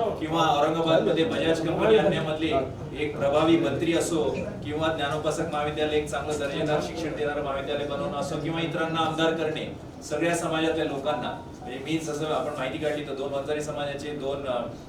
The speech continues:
मारवाडी समाजाचे आणि बाकी इतर सर्व समाजामधल्या लोकांना आमदारकीपर्यंत नेण्याची भूमिका दुधगावकर साहेबांनी, अ, कायमच वठवलेली आहे सर्वांना सोबत घेऊन चालण्याचा. तर त्यांच्या नावाने आम्ही काही काही ॲक्टिव्हिटी करतोय. मी सर्वांना विनंती केली दादा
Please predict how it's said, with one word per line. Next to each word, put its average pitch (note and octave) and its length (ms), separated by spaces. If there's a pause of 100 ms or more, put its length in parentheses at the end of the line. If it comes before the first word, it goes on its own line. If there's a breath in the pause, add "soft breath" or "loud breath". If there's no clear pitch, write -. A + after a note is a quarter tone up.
(120)
मारवाडी D3+ 360
समाजाचे C#3+ 760 (240)
आणि B2+ 360
बाकी C3+ 400
इतर D3 360
सर्व E3+ 300
समाजामधल्या E3+ 600
लोकांना D#3 340
आमदारकीपर्यंत - 600
नेण्याची D#3 480
भूमिका D#3 460
दुधगावकर C#3+ 340
साहेबांनी, C3+ 540 (360)
अ, A2+ 160
कायमच D#3 400
वठवलेली D3 440
आहे C3 100
सर्वांना C3 360
सोबत B2 260
घेऊन B2 160
चालण्याचा. A#2 540 (480)
तर D#3 360
त्यांच्या F#3+ 240
नावाने F#3+ 280
आम्ही F#3+ 200
काही F#3+ 140
काही F#3 180
ॲक्टिव्हिटी E3 440
करतोय. - 300
मी - 200
सर्वांना F3+ 300
विनंती F3 300
केली E3+ 200
दादा - 200